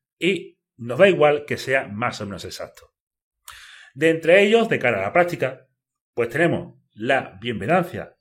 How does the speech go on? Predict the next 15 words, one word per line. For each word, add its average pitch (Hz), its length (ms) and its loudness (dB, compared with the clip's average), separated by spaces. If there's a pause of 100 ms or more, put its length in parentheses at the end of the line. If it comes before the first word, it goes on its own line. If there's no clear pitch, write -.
segmental, 120 920 0 (760)
que 85 300 -8
es - 240 -10 (140)
la 82 160 -6
que 82 80 -6
coges 107 200 -8
también 85 220 -12
con 113 100 -8
las 127 100 -6
manos, 175 420 0 (680)
y 175 140 4
la 220 120 6
medición 156 300 0
de 107 100 -6
pliegues, - 460 -14